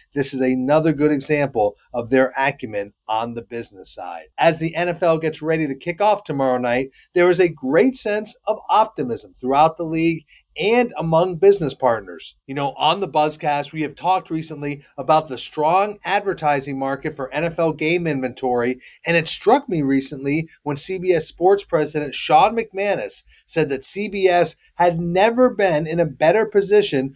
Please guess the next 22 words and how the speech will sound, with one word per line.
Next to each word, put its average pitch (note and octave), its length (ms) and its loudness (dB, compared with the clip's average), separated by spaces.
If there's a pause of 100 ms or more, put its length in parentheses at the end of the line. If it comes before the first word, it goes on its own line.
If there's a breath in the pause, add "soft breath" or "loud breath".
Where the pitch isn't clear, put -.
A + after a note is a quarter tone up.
(160 soft breath)
with F3 240 2
respect F3+ 540 0
to F3+ 80 -4
sales F#3 480 4
around C3+ 320 2
the B2+ 160 -4
N B2 140 -4
F A#2 180 -6
L, B2 340 0 (240 soft breath)
and D#3+ 180 -4
they F3+ 140 0
sold F3+ 420 -2
more G#3+ 560 2
inventory D#3+ 800 -4
around D#3+ 360 -4
the D#3+ 200 -8
N D3 140 -2
F C3+ 220 -10
L D3+ 340 0 (160 soft breath)
during E3 320 -2
their D#3+ 220 -2
upfront F#3 580 0